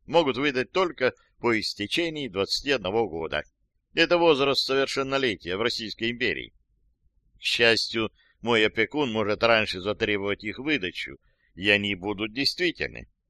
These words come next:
Обидно. Дворяне офицерами и совершеннолетними в восемнадцать становятся, а нам,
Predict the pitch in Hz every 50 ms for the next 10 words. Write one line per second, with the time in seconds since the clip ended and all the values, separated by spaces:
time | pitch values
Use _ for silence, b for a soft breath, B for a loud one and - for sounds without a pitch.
0 | _ _ _ _ _ _ _ _ _ - 113 117 104 110 113 104 85 82 90 95
1 | 90 87 - _ _ _ _ _ _ _ _ _ _ - - 117 117 120 143 160
2 | 156 156 151 143 143 131 107 101 95 - - - 123 139 147 143 139 131 131 131
3 | 123 b b b b b 98 - 107 107 104 - - - 127 143 139 127 117 107
4 | 110 120 135 143 - - 127 123 120 120 110 95 95 104 - - 101 90 90 101
5 | 143 156 151 - 147 147 - - - - 147 147 147 143 139 131 - - - 90
6 | 78 - _ _ _ _ _ _ _ _ _ - 98 113 110 117 143 160 156 127
7 | 90